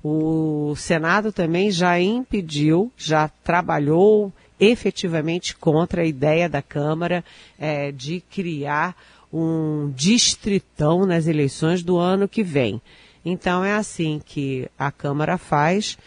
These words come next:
e o Senado desfaz. E nesse caso deve acontecer novamente a mesma coisa.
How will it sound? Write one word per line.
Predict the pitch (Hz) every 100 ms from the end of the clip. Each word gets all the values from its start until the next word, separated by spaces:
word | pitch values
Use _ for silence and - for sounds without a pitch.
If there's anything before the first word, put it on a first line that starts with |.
| - _
e | 180 175
o |
Senado | 180 - 190 156 156 165 170 180 180 175
desfaz. | 170 196 - - 107 117 - - - - _ -
E | 151 151
nesse | 143 143 -
caso | - 139 139 151 156 165 -
deve | 135 135 143
acontecer | 143 - 135 - 120 - 120
novamente | 123 131 151 196 202 208 165 151 160 - 175 170 -
a | 143
mesma | 143 120 127 135 156
coisa. | - - -